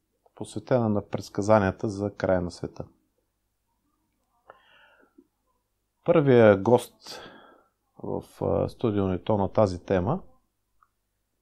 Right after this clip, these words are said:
а, ми беше много трудно да измисля как да ви го представя.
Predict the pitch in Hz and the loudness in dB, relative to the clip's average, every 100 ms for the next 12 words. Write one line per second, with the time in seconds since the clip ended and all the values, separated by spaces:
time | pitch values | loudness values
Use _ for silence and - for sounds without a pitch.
0 | _ _ _ _ 113 110 113 147 - 131 | _ _ _ _ -6 -2 0 0 0 0
1 | 123 - - 120 110 104 98 104 101 98 | -2 -4 -4 0 0 0 0 2 4 4
2 | 92 104 - - 101 95 90 87 - - | 2 -4 -6 -4 -4 -4 -6 -8 -10 -12
3 | - - 87 82 135 | -14 0 0 0 -4